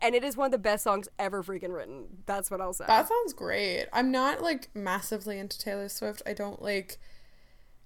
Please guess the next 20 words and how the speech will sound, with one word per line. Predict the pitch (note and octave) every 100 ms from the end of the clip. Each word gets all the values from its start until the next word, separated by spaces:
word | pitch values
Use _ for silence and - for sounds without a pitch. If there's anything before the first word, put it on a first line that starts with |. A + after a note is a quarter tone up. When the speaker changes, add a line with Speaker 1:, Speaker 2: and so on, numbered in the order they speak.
| - - F#3+ -
Speaker 2:
dislike | E3+ F#3+ - - C4 C4 C4
her, | - C#4+ C#4 C4+
but | G#3 -
it's | F#3+ -
just, | F#3 -
like, | - F3+ -
I | F3
haven't | F3+ F3+
really | F#3 F3+
gotten | F3+ F3+
into | F#3 G#3
her, | G#3 A3
so | G#3+ F#3+
that | F#3+ -
sounds | - - -
good, | - G3+
though. | - - -
Speaker 1:
It | G3
is. | G3
Speaker 2:
Um, | G#3+ G3+ G3 F#3+ F#3+